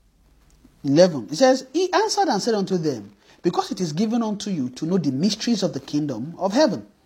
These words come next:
But to them it is not given. For whosoever hath, to him shall be given, and he, and he shall have more abundance. But whosoever hath not, from him shall be taken away even that he had.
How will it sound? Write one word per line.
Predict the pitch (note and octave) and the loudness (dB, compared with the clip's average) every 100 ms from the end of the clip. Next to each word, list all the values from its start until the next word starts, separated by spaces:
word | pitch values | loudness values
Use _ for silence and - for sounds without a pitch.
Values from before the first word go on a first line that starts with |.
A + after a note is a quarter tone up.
| _ _ _ _ _ _ | _ _ _ _ _ _
But | G#3+ A3 | -2 0
to | |
them | A3 F4 | 0 2
it | A3 | 2
is | D#3+ | 0
not | D#3 D3+ | -2 -2
given. | B2+ A2 - - _ _ _ _ _ | -4 -10 -12 -20 _ _ _ _ _
For | - F#3+ | 0 4
whosoever | D4+ F#4+ D4+ C4 C4 C4 | 4 4 2 4 2 2
hath, | G#3 C3+ - - | 0 0 -6 -12
to | - | -6
him | D#3 F#3 F#3+ | -2 -2 -2
shall | F#3 C3+ | -4 -8
be | A#2 | -10
given, | G#2+ A#2 E3 F3+ | -10 -12 -12 -12
and | - E3+ F#3 | -6 -4 0
he, | C4+ B3 - - _ _ _ - - _ B3 _ - | -2 -2 -12 -20 _ _ _ -20 -20 _ -20 _ -6
and | E3+ | -4
he | E3 - - F#3 D3+ - | -4 -6 -4 -4 -4 -10
shall | - - C#3+ | -14 -6 -4
have | C3+ D#3 D3 | 0 0 0
more | D3 C#3+ | -2 -2
abundance. | A#2 A#2+ A2+ G#2 | -2 -4 -6 -6
But | A2+ F3 | -4 -2
whosoever | - C4+ B3+ | 0 2 4
hath | A3+ G#3+ | 2 0
not, | F#3 C3+ - - - - | -4 -6 -8 -14 -20 -20
from | - C#3 | -10 -4
him | D3+ D#3 | -4 -4
shall | C#3 | -6
be | A#2 | -8
taken | A2+ B2+ B2+ | -8 -8 -6
away | A#2 B2 | -4 -4
even | B2+ B2 | -4 -4
that | A#2+ A2+ G#2+ - - - _ | -6 -8 -10 -20 -20 -20 _
he | B2+ G2+ | -10 -10
had. | - G2 - | -10 -14 -16